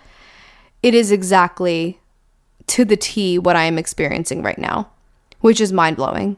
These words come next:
So that's a,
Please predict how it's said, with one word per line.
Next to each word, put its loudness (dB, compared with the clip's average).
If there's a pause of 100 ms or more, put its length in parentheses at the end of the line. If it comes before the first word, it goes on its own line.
(1200)
So 0 (1160)
that's 2
a, 2